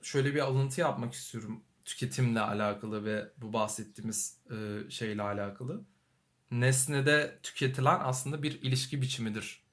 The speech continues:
gibisinden bir alıntı yapacağım burada Baudrillard'dan. Baudrillard çünkü şunu söylüyor.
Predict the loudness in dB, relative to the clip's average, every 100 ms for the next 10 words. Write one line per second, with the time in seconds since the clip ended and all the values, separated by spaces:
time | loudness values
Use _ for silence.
0 | -10 -6 -6 -4 -2 0 -2 -6 -6 -2
1 | 0 -2 -4 -4 -6 -8 -10 -8 -8 -2
2 | 0 0 -2 -4 -4 -8 -14 -14 -20 _
3 | _ _ -4 2 2 2 4 4 2 -8
4 | -16 _ -12 -6 -4 -2 0 0 0 -2
5 | -2 -4